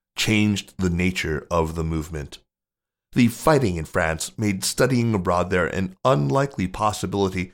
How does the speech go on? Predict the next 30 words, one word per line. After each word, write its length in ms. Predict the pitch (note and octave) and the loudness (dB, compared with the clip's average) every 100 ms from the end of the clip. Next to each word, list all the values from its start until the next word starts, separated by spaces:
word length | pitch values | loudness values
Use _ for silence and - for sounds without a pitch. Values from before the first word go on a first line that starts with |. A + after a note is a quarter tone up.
| _ _ _ - | _ _ _ 0
but 120 | - | 2
the 60 | D#3 | 6
mobilization 720 | D#3 F#3+ G#3 E3 C3 A#2+ B2+ | 6 6 6 6 4 2 0
of 120 | F#2 F#2 | 0 2
millions 380 | C3+ E3 C3 | 2 2 2
of 160 | F#2+ F2 | -2 0
men 200 | F#2 F2+ | 0 0
for 160 | - E2+ | -2 -4
the 120 | D#2+ | 0
war 420 | F2 F2+ E2+ - _ _ | 2 2 2 -2 _ _
created 580 | - G2 F#2+ G2+ G2+ A2 | -4 2 4 4 0 0
demand 560 | G2+ G2 F2+ D2 D#2+ - | 0 2 0 -2 -8 -6
for 180 | F2+ | -2
workers. 600 | E2+ F#2+ F#2 D#2+ D2+ - - _ _ _ _ _ _ - | 2 2 0 -6 -10 -16 -20 _ _ _ _ _ _ 4
Both 240 | G2 F#2+ | 6 6
France 380 | - F2+ F2+ - | 4 4 4 2
and 200 | G#2 G#2 | 0 0
Britain 380 | A2 - E2 D2 - | 0 -2 -4 -10 -4
enacted 500 | F#2+ F#2 F#2 F#2 D#2+ - | 0 0 0 -2 -2 -2
work-study 680 | A2 A2+ - - B2 A#2 F#2 | 0 0 -4 -2 0 2 0
programs 640 | E2+ E2 E2 D#2+ E2 - _ _ _ G#2+ | -2 -4 -2 -4 -4 -8 _ _ _ 2
that 160 | G2 | 4
would 160 | G#2 G#2+ | 4 4
bring 260 | G#2+ G2+ | 2 2
tens 400 | - - F3 F3 | 0 2 2 4
of 100 | F#3+ | 2
thousands 460 | F#3 F#2 F2+ G2 F2+ | 2 2 2 0 -2
of 100 | D#2+ | -2
Chinese 460 | - F#2+ G#2 G2 F2+ | -2 2 2 2 0
men 300 | E2 D#2+ | 0 0